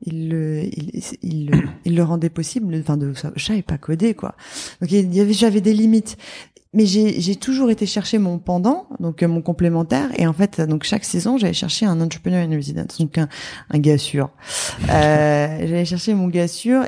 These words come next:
Et en fait, c'était, euh, le premier, c'était un type qui sortait d'un accélérateur, qui avait monté une start-up, qui était, euh, un Américain, jeune, euh, qui passait par Paris, mais alors vraiment,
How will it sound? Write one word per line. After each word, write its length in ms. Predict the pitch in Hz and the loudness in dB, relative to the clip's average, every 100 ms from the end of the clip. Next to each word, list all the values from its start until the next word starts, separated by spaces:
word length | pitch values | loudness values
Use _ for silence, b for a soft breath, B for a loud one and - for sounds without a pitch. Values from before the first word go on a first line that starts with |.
| - | 0
Et 100 | 175 | -2
en 80 | 165 | -2
fait, 400 | - 226 220 185 | -2 -2 -2 -4
c'était, 600 | - 165 - 196 208 190 | -4 -8 -4 0 2 2
euh, 260 | 160 151 - B B B - | 0 -2 -6 B B B -6
le 140 | 165 | -6
premier, 540 | - - 220 226 240 | -4 0 4 6 6
c'était 320 | 240 196 - 165 | 4 0 -2 -2
un 160 | 165 | -2
type 280 | 165 220 - | -4 -6 -6
qui 120 | - | -10
sortait 680 | 160 170 - - 185 190 185 | -6 -6 -6 0 2 4 2
d'un 160 | 160 | 0
accélérateur, 960 | 151 156 170 160 160 160 180 175 180 175 | -2 -2 -2 0 0 -2 2 2 2 0
qui 80 | 160 | -2
avait 80 | |
monté 240 | 151 151 165 | -4 -4 -6
une 40 | |
start-up, 720 | 151 175 - 180 175 175 175 156 - B B B | -2 -4 -2 0 2 2 0 -6 -6 B B B
qui 140 | - | -4
était, 400 | 170 - 180 170 | -4 -2 0 2
euh, 160 | 165 156 | 2 2
un 100 | 151 | 2
Américain, 920 | 160 165 165 165 170 160 165 165 165 | 0 0 0 -2 -2 -2 0 0 0
jeune, 840 | 143 131 170 165 170 170 165 151 143 B B B 170 | 0 -2 0 2 2 0 -2 -4 -6 B B B -2
euh, 140 | 160 | -2
qui 160 | 147 - | -2 -4
passait 340 | 208 185 202 | -2 0 0
par 220 | 185 151 | -2 -4
Paris, 340 | - 170 170 180 | 0 2 2 0
mais 80 | |
alors 120 | 147 139 | -2 -2
vraiment, 500 | 151 156 165 151 | -2 -2 -2 -4